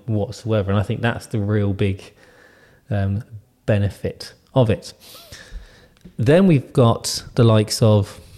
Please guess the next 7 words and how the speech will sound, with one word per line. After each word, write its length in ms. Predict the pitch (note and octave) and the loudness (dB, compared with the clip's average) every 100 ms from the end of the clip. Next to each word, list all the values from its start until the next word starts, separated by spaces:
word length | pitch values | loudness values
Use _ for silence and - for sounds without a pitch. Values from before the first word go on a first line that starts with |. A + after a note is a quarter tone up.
| - | -20
finally, 560 | - C3 C#3 G#2+ F#2+ G#2 | -4 0 2 4 2 2
is 220 | A2 - - | 2 0 -6
if 160 | G#2+ | 0
none 240 | B2+ C#3 D3 | 2 4 4
of 80 | A#2 | 4
those 260 | A#2+ A2+ | 4 2
work 400 | G2+ F2+ B2 - | -2 -4 -4 -6